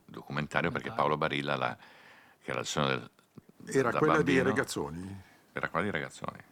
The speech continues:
Speaker 1: L'ha cercata,
Speaker 3: Cioè, la
Speaker 1: l'ha
Speaker 3: macchina
Speaker 1: trovata.
Speaker 3: di Barilla e quella dei Regazzoni.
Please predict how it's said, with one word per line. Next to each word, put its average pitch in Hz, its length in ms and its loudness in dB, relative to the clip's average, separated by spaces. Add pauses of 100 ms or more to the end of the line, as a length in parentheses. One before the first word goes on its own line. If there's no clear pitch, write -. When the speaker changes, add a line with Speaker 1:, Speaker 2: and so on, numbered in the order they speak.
(680)
Speaker 1:
L'ha 76 120 -2
cercata, 95 480 4
Speaker 3:
Cioè, 113 120 6
la 107 100 8
Speaker 1:
l'ha 92 80 6
Speaker 3:
macchina 143 240 6
Speaker 1:
trovata. 131 240 6
Speaker 3:
di 123 80 2
Barilla 139 400 4
e 123 40 2
quella 104 220 4
dei 98 100 4
Regazzoni. 76 580 -4